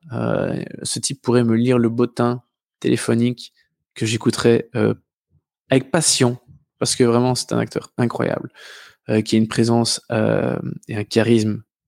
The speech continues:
hallucinant. Donc, euh, voilà, regardez les films de Ricardo Darín si ce n'est pas déjà fait. Hein, de toute façon, il a une carrière, euh, longue. Donc, allez-y, il y a de quoi faire. Bref, euh, bah, ceci conclut, euh, ma critique, euh, d'Argen-, d'Argentina mille neuf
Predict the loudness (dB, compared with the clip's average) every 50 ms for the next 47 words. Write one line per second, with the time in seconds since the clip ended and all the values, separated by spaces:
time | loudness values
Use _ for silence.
0 | _ _ -2 -2 0 0 0 0 0 0 0 0 -2 -6 -10 _ _ _ _ _
1 | _ _ _ _ _ _ _ _ _ _ _ _ -20 -20 -20 _ _ _ _ -6
2 | -2 2 2 2 2 2 -2 -2 -2 -6 -4 -2 0 2 2 2 0 0 2 2
3 | 4 4 2 2 0 0 0 0 -2 -4 -2 0 0 -2 0 -2 0 2 2 4
4 | 4 4 4 2 2 0 -2 -6 -8 -8 -10 -4 -4 -4 0 0 -2 -2 2 0
5 | 0 0 -2 -6 _ _ _ _ _ _ _ -4 -4 -4 -4 -4 -4 -2 0 0
6 | 0 0 -2 -2 -4 -2 0 2 2 2 2 2 2 2 4 4 4 4 2 2
7 | 0 0 -4 -6 -8 -10 -10 _ -20 -20 -20 -18 -16 -16 -16 -16 -16 -18 -20 -20
8 | _ _ _ 0 0 0 2 2 2 4 4 4 2 2 -2 -2 -4 _ -2 -2
9 | 0 0 -2 -4 -2 -8 -12 -12 -14 _ _ -20 -20 -20 _ _ 0 2 4 4
10 | 2 0 -6 0 4 6 6 8 8 8 8 6 6 6 6 4 2 0 0 0
11 | -2 -4 -6 -10 _ _ _ _ _ _ _ _ _ _ _ _ 0 2 2 2
12 | 2 -2 -4 -6 -6 -4 -4 -4 -4 0 2 2 4 4 2 0 -2 -4 -6 -12
13 | -14 -12 -6 -2 -2 0 2 2 2 0 -2 -2 -2 -4 -4 -4 -4 -4 -4 -4
14 | -4 -4 -4 -4 -4 -4 -4 -2 0 0 0 0 0 -2 -2 -2 -2 -2 -2 0
15 | 0 2 2 0 0 -2 -2 -2 -2 0 0 0 0 0 4 4 4 6 4 4
16 | 0 -2